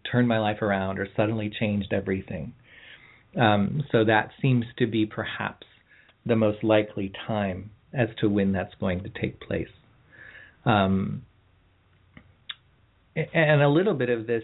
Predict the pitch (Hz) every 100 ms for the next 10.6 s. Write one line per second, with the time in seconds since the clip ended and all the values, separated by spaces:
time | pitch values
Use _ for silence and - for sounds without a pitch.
0 | - 131 120 113 110 156 135 110 107 -
1 | 104 101 - 117 107 107 123 139 107 98
2 | 101 101 117 107 - - 123 110 110 110
3 | 110 - - - _ _ - 147 123 95
4 | 156 151 135 151 143 123 127 120 113 117
5 | _ _ _ _ _ _ _ _ - _
6 | - - 170 175 180 139 127 131 127 135
7 | 135 139 120 110 120 - 113 - 123 117
8 | - - 113 113 110 110 107 101 104 104
9 | 104 104 101 - 110 101 98 110 - -
10 | 107 110 104 98 98